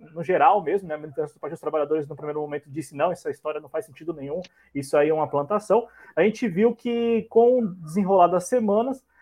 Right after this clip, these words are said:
a, agora há essa possibilidade que a cada dia que passa parece ser mais real. Você, enquanto militante do Partido dos Trabalhadores, qual a leitura faz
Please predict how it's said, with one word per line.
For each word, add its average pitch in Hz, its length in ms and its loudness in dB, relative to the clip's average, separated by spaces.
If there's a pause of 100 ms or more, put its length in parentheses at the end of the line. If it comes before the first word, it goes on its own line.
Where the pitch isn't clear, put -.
(220)
a, 156 840 4
agora 190 600 8
há 214 100 10
essa 220 160 -2
possibilidade 220 760 4
que 240 260 -4
a 208 60 0
cada 208 240 0
dia 196 100 0
que - 100 -18
passa 185 340 2 (340)
parece 185 300 4
ser 196 160 2
mais 190 220 2
real. 160 380 8 (340)
Você, 240 720 8
enquanto 214 400 2
militante 196 520 -2
do 180 80 -8
Partido 180 200 -4
dos 175 60 -14
Trabalhadores, 156 600 0 (960)
qual 247 180 8
a 269 60 10
leitura 220 400 4
faz 214 420 6